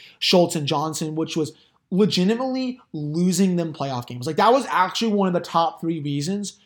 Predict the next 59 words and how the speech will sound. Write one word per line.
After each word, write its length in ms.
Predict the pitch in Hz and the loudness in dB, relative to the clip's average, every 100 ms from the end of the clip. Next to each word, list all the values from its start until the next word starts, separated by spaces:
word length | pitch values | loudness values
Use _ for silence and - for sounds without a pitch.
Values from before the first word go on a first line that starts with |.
| _ - | _ -12
why 360 | 135 156 165 180 | -2 0 2 2
they 140 | 180 | 2
lost 360 | 147 143 156 - | 2 2 2 2
that 180 | 160 | -2
series 560 | - - 147 156 175 - _ - | -2 -6 -4 -2 -4 -8 _ -4
to 120 | - | 0
Montreal. 360 | 180 175 185 196 | 0 0 2 4
I 100 | 247 | 4
understand, 360 | 233 196 185 | 2 0 0
you 60 | 170 | -2
know, 100 | 160 | -2
Matt 240 | 156 156 | -4 -6
Murray 280 | 147 147 151 | -6 -4 -4
wasn't 360 | 143 151 147 151 | -4 -4 -4 -8
at 100 | 139 | -10
the 60 | 147 | -12
top 260 | - 147 156 | -10 -8 -8
of 100 | 143 | -8
his 100 | 139 | -8
game, 260 | 147 151 | -8 -8
but 100 | 151 | -8
I 80 | 147 | -6
still 340 | 143 196 170 - - - | -6 -4 -6 -10 -20 -8
think 140 | 175 | -6
he 120 | 165 175 | -6 -6
played 260 | 165 135 | -4 -4
better 260 | 139 147 156 | -4 -2 -2
than 160 | 151 | -4
some 140 | 135 147 | -8 -10
of 80 | 139 | -10
his 140 | 131 | -12
critics 380 | - 143 131 - | -10 -10 -8 -8
said 140 | 135 | -6
that 120 | 160 | -4
he 80 | 190 | -2
did. 340 | 190 220 226 220 _ _ - | 4 4 4 -2 _ _ 2
But 280 | 202 208 208 - _ | 4 4 2 -20 _
the 80 | 208 | 4
biggest 500 | 156 233 247 269 - 156 | 6 4 2 0 -2 -4
reason, 440 | 165 214 190 180 - - - | 0 2 2 -2 -6 -12 -10
or 400 | 180 180 165 170 | -4 -2 -4 -4
one 180 | 208 233 | -2 -2
of 60 | |
the 40 | 202 | 0
top 180 | 196 196 | -2 0
two 100 | 185 | -2
biggest 240 | 180 175 | -2 -2
reasons 280 | 190 175 151 | -2 -2 0
why 160 | 156 | 2
they 100 | 175 | 2
lost 320 | 143 147 180 - | 2 2 0 0
that 140 | 147 | -4
was 120 | 151 | -4
because 280 | 156 165 170 | -2 -2 0
they 100 | 170 | 0
weren't 320 | 160 208 214 | -2 -4 -4
getting 300 | 196 202 175 - _ _ _ 175 | -2 -2 -4 -10 _ _ _ 2
adequate 480 | 180 202 196 185 | 4 4 0 -2
play 500 | 180 190 196 175 156 | -2 0 0 0 -4